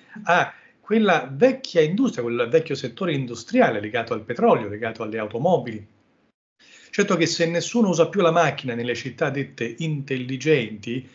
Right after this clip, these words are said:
eh, la domanda di automobili cala, e poi tutto l'indotto che c'è intorno all'automobile, pensiamo ai carburanti, pensiamo alle stazioni di servizio, pensiamo ai pezzi di ricambio, eccetera, tutto a cascata.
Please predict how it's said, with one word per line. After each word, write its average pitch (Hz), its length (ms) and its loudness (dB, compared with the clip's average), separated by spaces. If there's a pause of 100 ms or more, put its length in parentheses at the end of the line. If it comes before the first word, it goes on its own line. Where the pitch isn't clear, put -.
(220)
eh, 127 360 -2
la 127 140 2
domanda 143 560 2
di 139 100 0
automobili 131 600 -2
cala, 127 420 0 (340)
e - 120 -14
poi 165 240 4
tutto 202 320 -6
l'indotto 147 580 0
che 110 80 -8
c'è 117 180 -8
intorno 123 380 -6
all'automobile, 110 840 0 (260)
pensiamo 117 640 -6 (220)
ai - 140 -6
carburanti, 123 800 2
pensiamo 113 400 -10
alle 120 120 -6
stazioni 120 380 -8
di 110 100 -10
servizio, 151 720 -2 (280)
pensiamo 135 420 -2
ai 123 120 0
pezzi 127 300 -4
di 117 80 -6
ricambio, 143 580 4
eccetera, 156 260 -4
tutto 240 320 -2
a - 120 -12
cascata. 104 640 -8